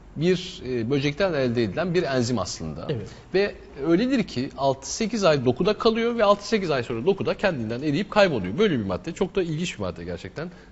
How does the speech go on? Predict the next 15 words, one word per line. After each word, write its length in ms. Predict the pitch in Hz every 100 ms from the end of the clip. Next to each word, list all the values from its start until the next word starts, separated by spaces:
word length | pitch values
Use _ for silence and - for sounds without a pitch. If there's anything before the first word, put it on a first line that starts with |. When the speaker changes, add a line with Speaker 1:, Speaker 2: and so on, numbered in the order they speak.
| -
Speaker 1:
Şu 220 | - 190
anda, 420 | 233 233 165 135 - - - - - - - - 107
e, 260 | 107 104 95 87 82 69 - - - - -
gramajına 520 | 131 143 156 123 202
göre 300 | 196 117 92
de 200 | 82 - - - 107
dünyanın 500 | 143 151 160 196 220 - - - _ -
en 180 | 196 196
pahalı 280 | 127 135 160
maddesi. 500 | 131 - 107 - 104 -
Yani 180 | 120 117
elmastan 600 | 123 120 135 135 180 165
bile 120 | 123
pahalı 360 | - 101 87 80
düşünün. 300 | 87 -